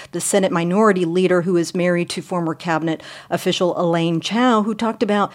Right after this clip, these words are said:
this being a real problem. You know, that really signaled to his caucus to move forward with this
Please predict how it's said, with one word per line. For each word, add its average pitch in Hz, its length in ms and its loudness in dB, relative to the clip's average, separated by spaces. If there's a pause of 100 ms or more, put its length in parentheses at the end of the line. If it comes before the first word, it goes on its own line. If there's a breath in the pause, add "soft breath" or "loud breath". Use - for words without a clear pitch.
(140 loud breath)
this 214 180 -2
being 233 260 0
a 185 60 0
real 202 320 2
problem. 208 760 2
You 180 100 -4
know, 180 100 0
that 196 160 0
really 226 320 2
signaled 196 500 0
to 190 60 -4
his 196 280 0
caucus 185 460 -2
to 180 120 -6
move 180 180 -2
forward 185 420 2
with 165 220 -4
this 151 300 0